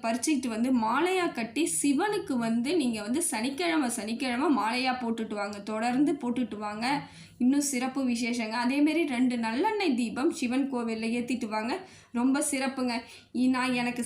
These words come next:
சனி பகவான் வந்துருச்சு, நான் வந்து ந-, ரொம்ப கஷ்டப்பட போறேன், ஏழரை சனினால ரொம்ப வருத்தப்பட போறேன், ரொம்ப அவதிப்பட போறேன்னு நீங்க பயந்துகிட்டு திருநள்ளாறு மட்டும் போயிடாதீங்க. தேவையில்லை, ஒண்ணும் ஆகாது, தைரியமா இருங்க. இந்த டைம்ல நீங்க போக வேண்டிய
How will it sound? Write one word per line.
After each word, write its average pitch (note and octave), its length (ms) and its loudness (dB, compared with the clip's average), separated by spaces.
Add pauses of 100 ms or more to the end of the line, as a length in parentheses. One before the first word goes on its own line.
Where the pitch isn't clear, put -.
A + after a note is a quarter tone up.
சனி C4+ 260 2
பகவான் D#4 440 2
வந்துருச்சு, C#4+ 420 4 (220)
நான் C#4 300 0
வந்து C#4+ 220 6 (100)
ந-, A3+ 120 -2 (1080)
ரொம்ப C#4+ 160 6 (140)
கஷ்டப்பட C#4+ 460 -2 (120)
போறேன், B3 360 0 (480)
ஏழரை E4 240 2 (100)
சனினால C#4 540 2
ரொம்ப C#4 180 4 (100)
வருத்தப்பட C4 540 0
போறேன், B3+ 300 0
ரொம்ப C#4 180 4 (100)
அவதிப்பட C#4 520 0
போறேன்னு C4 300 2
நீங்க B3+ 220 2
பயந்துகிட்டு C#4+ 540 2 (220)
திருநள்ளாறு C#4+ 640 4
மட்டும் D4 300 -4
போயிடாதீங்க. A#3 500 0 (400)
தேவையில்லை, B3+ 560 2 (240)
ஒண்ணும் C#4+ 380 4
ஆகாது, C4 720 0
தைரியமா D4+ 580 2
இருங்க. B3 460 -4
இந்த B3+ 280 2
டைம்ல D4+ 440 -2
நீங்க C4 200 4
போக D4 360 0
வேண்டிய C4+ 340 0